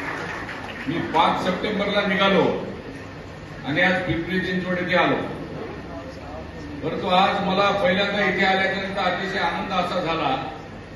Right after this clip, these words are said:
की माझा लिंगायत समाज एवढ्या मोठ्या प्रमाणावर या ठिकाणी कर्नाटकातून, महाराष्ट्रातून, तेलंगणातून,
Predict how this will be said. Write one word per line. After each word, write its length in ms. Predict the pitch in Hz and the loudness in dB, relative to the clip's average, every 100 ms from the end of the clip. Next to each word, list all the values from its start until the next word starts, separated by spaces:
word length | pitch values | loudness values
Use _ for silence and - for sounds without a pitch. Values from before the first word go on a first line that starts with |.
| - - - - - - - - - - | -14 -14 -14 -14 -14 -12 -12 -12 -12 -6
की 80 | 156 | 0
माझा 360 | 160 165 175 208 | 4 4 6 4
लिंगायत 500 | 185 190 208 214 214 208 | 4 4 4 6 4 2
समाज 1600 | 185 202 214 214 208 - - - - - - - - - - 127 | 2 4 4 2 -2 -8 -10 -12 -12 -12 -12 -10 -10 -10 -2 4
एवढ्या 340 | 170 185 220 185 | 6 6 6 4
मोठ्या 380 | 185 180 214 214 | 2 2 2 4
प्रमाणावर 680 | 214 190 196 202 214 214 180 | 4 2 2 2 2 2 2
या 140 | 196 | 2
ठिकाणी 500 | 190 190 196 196 214 - | 2 0 0 0 -2 -2
कर्नाटकातून, 840 | 175 175 196 196 196 196 190 202 208 | -2 0 0 0 0 -2 -2 -2 -4
महाराष्ट्रातून, 840 | 180 165 175 185 180 180 175 202 190 160 | 0 0 2 0 0 -2 -2 -2 -4 -2
तेलंगणातून, 760 | 175 185 185 185 180 185 208 | 0 0 0 0 0 0 -2